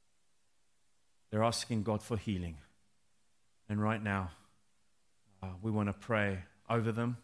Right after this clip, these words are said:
As a church, let's, let's wrap ourselves round them. Let's,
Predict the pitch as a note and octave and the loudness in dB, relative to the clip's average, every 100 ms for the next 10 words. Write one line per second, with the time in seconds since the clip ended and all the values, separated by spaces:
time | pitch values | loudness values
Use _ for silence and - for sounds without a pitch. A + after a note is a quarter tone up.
0 | - _ _ _ _ _ _ _ _ _ | -20 _ _ _ _ _ _ _ _ _
1 | A2+ A2+ G#2 A2+ G#2+ - - A2 - - | -2 -2 -2 2 0 0 -6 -6 -6 -12
2 | A#2+ A#2+ - - - _ _ _ _ _ | -6 -4 -4 -8 -18 _ _ _ _ _
3 | _ C#3+ E3 D#3 C#3+ B2+ - A#2+ G2 A#2 | _ 4 4 2 2 2 2 0 0 0
4 | A2 G2+ F#2 F#2 A#2 - - - | 2 0 -2 -2 -2 -2 -6 -8